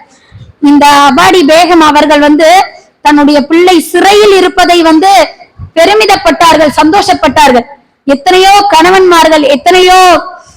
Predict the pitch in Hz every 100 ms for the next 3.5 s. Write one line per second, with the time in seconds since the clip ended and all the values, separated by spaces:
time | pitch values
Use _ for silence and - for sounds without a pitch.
0 | _ _ - 294 381 403 381 349 330 330
1 | 311 311 349 339 339 320 294 277 277 -
2 | - _ _ - - 311 370 381 359 320
3 | 302 285 294 339